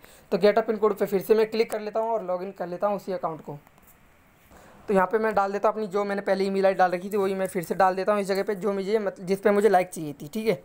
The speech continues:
तो ये मेरा आ चुका है कोड, इसको मैं कर लेता हूँ कॉपी और यहाँ पे प्रोफाइल की आईडी में देख के पता लगा सकता हूँ कि हाँ, मेरी ये वही ईमेल आईडी जिस पे मुझे लाइक चाहिए।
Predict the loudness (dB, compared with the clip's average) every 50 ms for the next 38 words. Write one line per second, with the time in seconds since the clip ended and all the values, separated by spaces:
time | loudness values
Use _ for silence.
0 | -18 -20 -20 -20 _ _ _ _ _ _ _ _ _ _ _ _ _ _ _ _
1 | _ -20 -20 -20 -12 -4 0 2 4 4 6 6 6 4 4 2 0 0 2 2
2 | 2 4 4 4 4 4 2 0 -2 -2 0 0 2 2 0 0 0 0 0 0
3 | 0 2 2 2 2 0 0 2 2 2 2 2 4 4 4 4 4 2 0 -2
4 | -2 -2 -6 -4 -2 -2 0 2 4 2 2 2 0 2 2 4 4 2 0 -2
5 | -6 -2 0 0 0 0 0 -4 0 0 2 2 4 4 4 2 2 2 2 0
6 | 0 2 2 -2 0 0 0 0 0 -2 0 2 2 2 4 4 2 2 2 -2
7 | -2 0 2 4 4 4 2 0 -2 -2 -2 -2 -2 -4 -2 0 2 2 4 4
8 | 2 2 0 -2 -8 -12 -12 -10 -12 -14